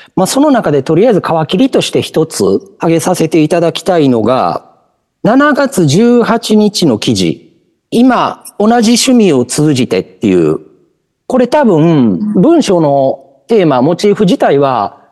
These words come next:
マサさんが持ってきてくれたやつかなという記憶があるんですけども、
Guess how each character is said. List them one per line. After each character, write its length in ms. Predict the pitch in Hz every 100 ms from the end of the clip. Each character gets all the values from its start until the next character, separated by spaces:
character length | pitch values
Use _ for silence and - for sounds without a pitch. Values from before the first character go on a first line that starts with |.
| _ _ _
マ 160 | 165
サ 160 | 185 330
さ 160 | 277 196
ん 120 | 151
が 440 | 120 95 - - _
持 120 | 143
っ 60 | 135
て 120 | 143
き 60 | -
て 100 | 147
く 100 | 156
れ 100 | 147
た 300 | 131 120 117
や 140 | 123
つ 140 | - -
か 120 | 127
な 260 | 160 151
と 80 | 127
い 40 | 135
う 80 | 123
記 140 | 151
憶 180 | 143 147
が 100 | 131
あ 60 |
る 100 | 120
ん 40 | 127
で 100 | 107
す 80 | -
け 120 | 101
ど 120 | 92
も、 480 | 113 101 80 -